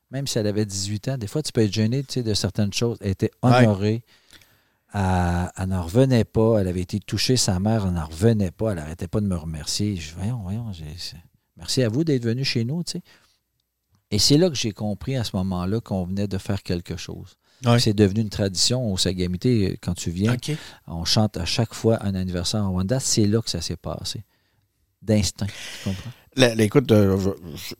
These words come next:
Speaker 2: je voulais pas aller là, mais je vais t-, je vais t'en parler, OK ? La, la, on a fait un, on a fait, on a fait des projets. On s'est connus dans le cadre d'un projet, euh, publicitaire pour le, l'Office du tourisme.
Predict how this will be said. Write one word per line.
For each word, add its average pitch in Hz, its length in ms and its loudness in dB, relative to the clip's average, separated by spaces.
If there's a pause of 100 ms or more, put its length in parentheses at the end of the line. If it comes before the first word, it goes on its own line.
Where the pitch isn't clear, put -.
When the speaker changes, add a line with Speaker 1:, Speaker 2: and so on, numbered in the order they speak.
Speaker 2:
je 104 80 -8
voulais 147 180 6
pas 180 180 8
aller 123 160 6
là, 131 160 6
mais 113 160 6
je 113 80 2
vais 113 80 4
t-, - 140 -6
je 101 100 0
vais 110 60 2
t'en 113 120 4
parler, 107 240 4
OK ? 98 140 -2 (640)
La, 123 260 6
la, 110 280 4 (220)
on 117 100 2
a 113 80 4
fait 143 160 0
un, 113 300 2
on 104 100 0
a 104 60 0
fait, - 120 -4
on 107 140 -2
a 107 60 2
fait 131 100 -2
des 135 100 0
projets. 110 300 0
On 110 120 2
s'est 110 120 -4
connus 120 220 4
dans 139 60 6
le 117 60 4
cadre 117 220 0
d'un 107 60 4
projet, 110 720 2
euh, - 20 -4
publicitaire 98 520 -2
pour 101 180 0
le, 95 220 -2
l'Office 110 340 -4
du 101 160 -6
tourisme. 101 400 -2